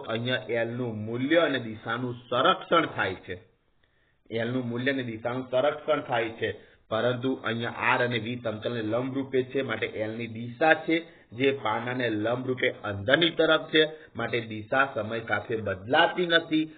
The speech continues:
આ દિશા સમય સાથે બદલાતી નથી, માટે એલ નું વિકલન નહીં થાય અને એલ નું વિકલન નહીં થાય તો તમને ટોર્ક નહીં મળે. માટે અહીંયા કણ પર કોઈ જ બાહ્ય ટોર્ક લાગતું નથી એમ આપણે કહી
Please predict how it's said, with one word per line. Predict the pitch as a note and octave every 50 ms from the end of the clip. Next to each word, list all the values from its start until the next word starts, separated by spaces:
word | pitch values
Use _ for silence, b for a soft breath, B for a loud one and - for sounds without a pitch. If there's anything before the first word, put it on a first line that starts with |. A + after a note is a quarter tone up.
| B -
આ | A#2
દિશા | A2+ G#2+ A2+ A2+ A2+ - C#3+ D3 C#3+
સમય | - C3+ B2 B2+ B2+ B2+
સાથે | B2+ A2 A2 A#2+ A2
બદલાતી | G#2+ G#2 G#2 G#2+ G#2+ - C3+ D#3+ E3 D#3+ D#3+ - E3 E3
નથી, | D#3+ D#3 D#3 - - D#3+ D3+
માટે | C#3 B2 A#2+ A#2+ B2+ B2+ A#2+ -
એલ | - G#2+ A2 A2+ A2+ A2+
નું | A#2 A#2+ B2 A2 F#2+ F2+ -
વિકલન | - - - - - D#3+ F3 G3 G#3+ G#3 G3+
નહીં | G#3 G3+ G3+ -
થાય | - G3 F#3+ G3 G3 B B B -
અને | A#2+ A#2 A2
એલ | G#2+ A2 A#2
નું | B2 B2 A#2 G#2+ F#2 F#2+
વિકલન | A2 B2+ B2+ - - A#3 C4+ C#4 C4 A#3+
નહીં | A3+ F#3+ D3+
થાય | - - F#2 - - -
તો | - A#2+
તમને | A2+ - G#2+ G#2 G#2+ A2 A#2+ C3
ટોર્ક | B2+ - - - F#3 F3 E3+ D#3 C3+ - G#2
નહીં | G2+ F#2+ E2+ E2
મળે. | D#2+ E2+ F2+ G2 - _ _ _ _
માટે | A2+ A#2 A#2+ B2 A#2+ B2+ B2+
અહીંયા | - - A2 A#2 A#2 A#2+ A#2+ -
કણ | - A2+ A#2+ B2+ C#3 C3+
પર | A#2+ - A#2 G#2 F#2+ b b b b b b b b _ -
કોઈ | D3+ D#3+ E3+ E3+
જ | D#3+ - C3
બાહ્ય | A#2+ A2+ A2 A2 A2 A2+ B2 B2
ટોર્ક | A#2+ - A2 A2 A2+ A2+ A#2 A#2
લાગતું | G#2+ G2+ F#2 E2+ - - - - A#2+ A#2 A2 A2 A2
નથી | A2+ C3+ D#3+ E3+ - D3 A#2+ - b b b b b -
એમ | A#2+ B2 A#2 A2
આપણે | G2+ - - G#2+ G2+
કહી | - - - F2 F2+ G2 A2 A#2 A#2+